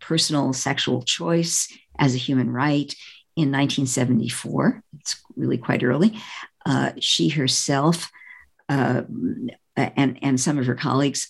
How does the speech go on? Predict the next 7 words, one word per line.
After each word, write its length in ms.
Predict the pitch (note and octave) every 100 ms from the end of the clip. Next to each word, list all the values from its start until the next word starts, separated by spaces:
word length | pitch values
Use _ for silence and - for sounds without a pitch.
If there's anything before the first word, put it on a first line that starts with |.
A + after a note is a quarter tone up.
| -
assisted 580 | C3 - E3 - C#3+
the 100 | A#2+
World 300 | C#3 C#3+ C#3
Health 280 | C3+ D3 D3
Organization 840 | D3 C3+ C3+ C3+ B2+ C3 C#3 C#3 C3+ - - - _ _ _ _ _ _
in 380 | D#3 D3+ C#3+ -
their 580 | - C#3 C3 B2+ B2 B2